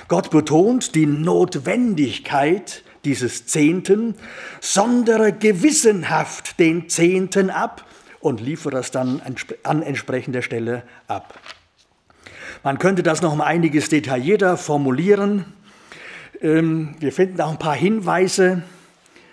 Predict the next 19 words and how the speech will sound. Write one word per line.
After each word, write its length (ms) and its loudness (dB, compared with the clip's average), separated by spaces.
dass 240 -2
dann, 440 0
wenn 260 -4
von 220 -2
diesen 240 0
neunzig 400 0
Prozent, 420 0
die 80 -2
dann 140 0
übrig 320 -2
bleiben, 500 -2
dass 180 -4
davon 380 -2
noch 160 -4
mal 280 0
ein 260 -6
Zehnter 420 0
genommen 480 -2
wird. 400 -4